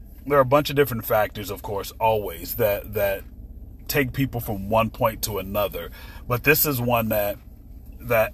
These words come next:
as a person who deals with A D H D, um, and not understanding, 'cause at, at, at one point, the doctor only,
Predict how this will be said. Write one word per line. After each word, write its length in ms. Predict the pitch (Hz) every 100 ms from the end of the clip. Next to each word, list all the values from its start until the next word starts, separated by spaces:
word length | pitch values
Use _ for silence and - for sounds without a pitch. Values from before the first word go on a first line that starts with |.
| 120
as 200 | 127 135
a 60 |
person 440 | 120 127 113 113 104
who 220 | 117 107
deals 340 | 101 107 104
with 180 | 104 -
A 160 | 98 92
D 160 | 87
H 260 | 87 - -
D, 240 | - - - - - - - - - - - -
um, 520 | 113 107 95 90 80 -
and 180 | 127 123
not 220 | 135 139
understanding, 460 | 143 135 120 131 120
'cause 200 | 135 123 139 - -
at, 160 | 127 120 - -
at, 140 | 127 127 - - - - - - -
at 160 | 113 110
one 300 | 113 180 156
point, 440 | 147 120 113 113
the 120 | 113 98
doctor 580 | 117 147 143 - 117
only, 480 | 117 120 117 110 117